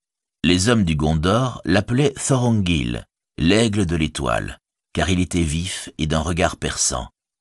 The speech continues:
et il portait une étoile d'argent sur son manteau. Mais nul ne connaissait son véritable nom, ni son pays d'origine. Lorsqu'il se présenta devant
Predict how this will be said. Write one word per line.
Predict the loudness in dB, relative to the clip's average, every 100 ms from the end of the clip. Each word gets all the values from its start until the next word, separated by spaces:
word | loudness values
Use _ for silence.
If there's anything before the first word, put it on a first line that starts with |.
| _
et | 0
il | 2 2
portait | -4 -2 -2
une | 2 0
étoile | 0 -2 0
d'argent | -2 -2 -4 -4
sur | -6 -6
son | -4 -4
manteau. | -6 -8 -12 -14 _ _ _ _ _ _ _ _ _ _ _
Mais | 0 2
nul | 2 2 0
ne |
connaissait | 0 -2 -2 -2 -4
son | -2
véritable | -2 -4 -4 -2 -2 -2
nom, | -2 -4 -6 _ _ -4
ni | -2 0
son | -2 -2
pays | -2 -2
d'origine. | -2 -2 -4 -6 -10 -14 -18 _ _ _ _ _ _ _ _ _ _ _ _ _ _ 0
Lorsqu'il | 0 2 0
se | 0
présenta | 0 0 0 0 0
devant | 2 0